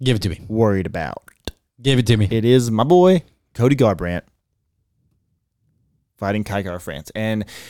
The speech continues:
Speaker 2: this, I mean, after watching Cody's last fight, wasn't great. Okay? He got pieced up.
Speaker 1: <laughs>
Speaker 2: Mm, the whole time.
Speaker 1: <laughs> The whole time.
Speaker 2: But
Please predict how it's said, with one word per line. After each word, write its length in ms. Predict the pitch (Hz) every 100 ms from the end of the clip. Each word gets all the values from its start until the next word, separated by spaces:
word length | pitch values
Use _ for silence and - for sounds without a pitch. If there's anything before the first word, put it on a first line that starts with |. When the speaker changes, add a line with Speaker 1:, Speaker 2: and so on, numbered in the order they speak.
| - - -
Speaker 2:
this, 300 | 156 175 - _ _ _ _ _ _ _ _ _ _ -
I 180 | 135 131
mean, 320 | 151 147 131 - _ _ _ -
after 260 | 139 151
watching 240 | 156 156 123
Cody's 260 | 131 123
last 200 | 110 107 -
fight, 300 | 107 98 - _ _ _ _ _ _ -
wasn't 280 | 95 85
great. 180 | 80 69 - _ _ -
Okay? 220 | 104 95
He 60 | -
got 180 | 107 -
pieced 240 | 101 -
up. 120 | - - _ _ _ -
Speaker 1:
<laughs> 0 |
Speaker 2:
Mm, 880 | - - 113 113 110 110 110 110
the 80 | 110
whole 160 | 98 90
time. 200 | 76 - _ _ _ _
Speaker 1:
<laughs> 0 |
The 840 | - - 202 - 185 175 156 175 143
whole 180 | 135 127
time. 320 | 120 - 104 - _ _ _
Speaker 2:
But 420 | 139 95 113 -